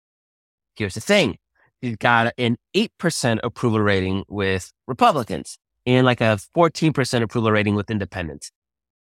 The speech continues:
Nobody likes her. So in a very, very close election, with her running as an independent,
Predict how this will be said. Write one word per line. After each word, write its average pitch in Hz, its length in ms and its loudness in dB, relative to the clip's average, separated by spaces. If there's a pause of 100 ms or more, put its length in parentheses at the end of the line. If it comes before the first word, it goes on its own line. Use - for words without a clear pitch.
(440)
Nobody 190 300 4
likes 151 300 0
her. 80 200 -6 (520)
So 185 420 2 (220)
in 185 180 4
a 254 140 2
very, 165 640 2
very 139 480 2
close 131 440 -2
election, 123 600 0 (480)
with 127 160 0
her 139 300 2
running 117 400 2
as 110 100 -4
an 110 80 -4
independent, 104 840 -4